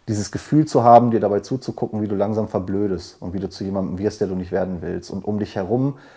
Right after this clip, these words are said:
ist ja auch kein gutes Umfeld. Du hast ja im Knast nicht irgendwie ein paar coole Buddies next door, mit denen du Späßchen machen kannst. Und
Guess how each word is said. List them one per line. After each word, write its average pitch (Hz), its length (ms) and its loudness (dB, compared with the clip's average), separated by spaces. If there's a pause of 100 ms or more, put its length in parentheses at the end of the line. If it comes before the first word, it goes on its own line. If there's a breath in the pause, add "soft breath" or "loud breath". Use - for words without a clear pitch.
(240 loud breath)
ist - 180 -4
ja 120 120 -2
auch 113 200 0
kein 113 320 -4
gutes 117 260 -4
Umfeld. 85 720 -6
Du 98 80 -6
hast 104 100 -6
ja 110 80 -2
im 104 80 -6
Knast - 340 -4
nicht 113 140 -8
irgendwie 107 380 -4
ein 104 100 -2
paar 92 180 -8
coole 123 320 0
Buddies 113 540 0
next - 320 -6
door, 92 220 2
mit 92 160 -4
denen 101 100 -2
du 98 80 -4
Späßchen 120 460 -2
machen 92 220 -6
kannst. 92 300 -6
Und 90 200 -4